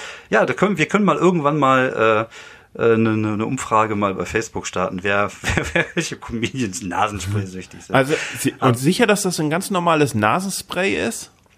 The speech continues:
Speaker 1: Ja, genau. Du bist halt süchtig nach
Speaker 2: Echt?
Speaker 1: diesem Zeug da drin, diese Xylo, irgendwas heißt das. Und
Speaker 2: Das
Speaker 1: das
Speaker 2: ist aber nicht das, was auch so Gewichtheber nehmen vorher.
Speaker 1: Nein, nein, nein, nein,
Speaker 2: Wo sie
Speaker 1: nein.
Speaker 2: dann so, „Wow,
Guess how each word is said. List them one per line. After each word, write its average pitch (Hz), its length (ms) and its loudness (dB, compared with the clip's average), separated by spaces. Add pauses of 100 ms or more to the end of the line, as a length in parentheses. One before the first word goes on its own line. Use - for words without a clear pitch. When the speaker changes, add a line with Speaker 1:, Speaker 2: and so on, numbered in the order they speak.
(100)
Speaker 1:
Ja, 151 200 2
genau. 123 200 0
Du 107 80 -2
bist - 140 -4
halt 165 120 0
süchtig 156 300 -4
nach 170 80 2
Speaker 2:
Echt? 180 100 2
Speaker 1:
diesem 131 160 -4
Zeug 156 300 -2
da 113 100 -2
drin, 107 240 -4
diese 110 240 -8
Xylo, 147 600 -6
irgendwas 127 420 2
heißt 98 240 -6
das. 139 200 -4 (340)
Und 113 140 -2
Speaker 2:
Das 139 80 4
Speaker 1:
das - 80 0
Speaker 2:
ist 202 100 0
aber 202 180 4
nicht 208 220 -2
das, - 320 -2
was 190 200 2
auch 180 160 0
so 165 160 0
Gewichtheber 143 680 0
nehmen 92 420 -2
vorher. 95 380 0
Speaker 1:
Nein, 107 100 0
nein, 95 160 0
nein, 90 140 -2
nein, 87 120 -4
Speaker 2:
Wo 110 60 -2
sie 107 120 -2
Speaker 1:
nein. 113 120 4
Speaker 2:
dann - 0 -
so, 120 120 2 (240)
„Wow, 185 360 8